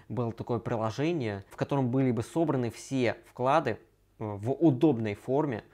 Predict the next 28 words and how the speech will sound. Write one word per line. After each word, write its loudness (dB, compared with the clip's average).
отсортированную 0
от -8
самого -2
лучшего -4
к -20
самому -6
худшему. -6
Ты -2
заходишь -2
в -10
это -4
приложение, 0
регистрируешься -4
очень -8
просто -4
и -4
быстро, -8
закидываешь -2
туда -2
деньги, -4
а, -14
и 2
можешь 0
вклад 0
открыть -4
прямо -2
в -10
приложении, -2